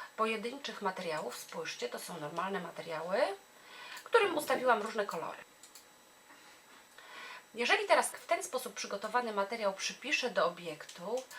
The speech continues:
to każdy z tych materiałów, który tutaj po kolei został przypisany, mm, trafia we właściwe miejsce w naszym modelu. Spójrzcie, jako trójka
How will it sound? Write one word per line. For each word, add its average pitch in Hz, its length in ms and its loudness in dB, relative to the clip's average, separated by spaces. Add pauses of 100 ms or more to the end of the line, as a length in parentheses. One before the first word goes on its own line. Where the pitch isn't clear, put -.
(380)
to 214 200 -4
każdy 320 440 12
z - 80 -4
tych 247 180 0
materiałów, 220 480 4
który 208 300 -10 (120)
tutaj 170 760 0
po 208 140 -4
kolei 214 560 2
został 202 420 0
przypisany, 262 760 -2 (300)
mm, 202 400 -8
trafia 240 640 10 (240)
we 214 60 -2
właściwe 208 580 0
miejsce 190 720 -2 (100)
w - 20 -12
naszym 185 300 0
modelu. - 380 -10 (2000)
Spójrzcie, 330 480 0
jako 208 220 2
trójka 240 680 2